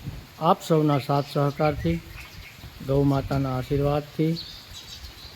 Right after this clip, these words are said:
આજે આ એક ગોપાલક ગૌ સેવા ટ્રસ્ટ એક નિરાધાર વૃદ્ધ બીમાર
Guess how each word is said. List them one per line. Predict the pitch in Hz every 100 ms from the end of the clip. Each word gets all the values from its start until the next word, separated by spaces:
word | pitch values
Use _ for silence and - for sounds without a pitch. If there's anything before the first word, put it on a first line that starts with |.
| 139
આજે | 123 131 131
આ | 131 131
એક | 135
ગોપાલક | 135 127 160 214 190
ગૌ | 147 139 139
સેવા | 131 127
ટ્રસ્ટ | - 131 127 - - - - - - - 151
એક | 135 135
નિરાધાર | 143 147 139 143 143 131
વૃદ્ધ | 139 135 143
બીમાર | 135 139 147 147